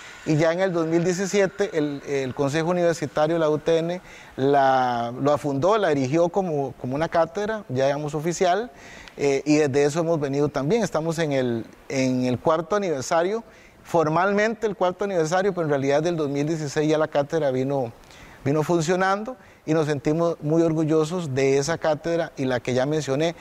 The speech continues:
Inclusive, la Juan Rafael Mora Porras es la primera cátedra que funda la U T N,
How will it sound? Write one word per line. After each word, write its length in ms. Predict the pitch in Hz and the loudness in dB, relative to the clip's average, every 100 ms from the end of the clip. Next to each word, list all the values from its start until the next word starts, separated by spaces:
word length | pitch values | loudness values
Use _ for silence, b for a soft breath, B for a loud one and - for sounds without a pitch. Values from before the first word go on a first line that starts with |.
| B | B
Inclusive, 380 | B - 180 208 | B 2 4 4
la 420 | 165 156 143 143 - | 4 4 4 2 -2
Juan 140 | - 151 | -4 0
Rafael 260 | 151 160 | 2 0
Mora 220 | 170 196 190 | 0 0 2
Porras 500 | 196 202 226 220 - B B B B | 2 2 0 -2 -12 B B B B
es 80 | 165 | 4
la 140 | 208 | 4
primera 380 | 214 175 180 208 | 2 -2 0 0
cátedra 560 | - 202 202 220 226 220 | 2 0 2 2 2 0
que 160 | 156 | -4
funda 380 | 131 175 190 202 | -2 -2 2 2
la 180 | 180 143 | 4 2
U 140 | 156 | 2
T 280 | 165 180 165 | 2 4 4
N, 220 | 151 113 | 2 -4